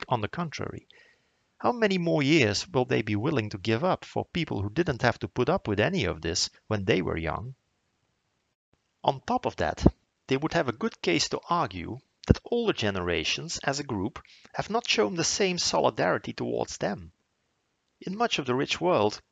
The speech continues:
careers tend to end about si-, around sixty. Pensions are high,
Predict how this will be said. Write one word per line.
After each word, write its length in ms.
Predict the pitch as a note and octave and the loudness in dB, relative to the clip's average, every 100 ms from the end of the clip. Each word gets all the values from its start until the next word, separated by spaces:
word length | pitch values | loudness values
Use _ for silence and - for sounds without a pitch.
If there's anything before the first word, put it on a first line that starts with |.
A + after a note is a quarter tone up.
| _ | _
careers 500 | F3+ E3 A3 C#3+ B2+ | -2 0 0 0 -2
tend 220 | - C#3 - | -2 -4 -6
to 100 | - | -6
end 180 | F3 D3 | -6 -4
about 320 | G2 F#2 F#2+ | 0 0 0
si-, 260 | - - - | -4 -4 0
around 320 | D3 C#3 C3 B2+ | 2 2 0 0
sixty. 640 | - E3 - - G#2 - - _ _ _ - | -2 -2 -4 -4 -12 -14 -20 _ _ _ -2
Pensions 420 | G#3 A#3 - F#2+ | -2 0 -2 -2
are 140 | F2 | -2
high, 460 | F2 A#2 E2 D#2 | 0 2 2 -2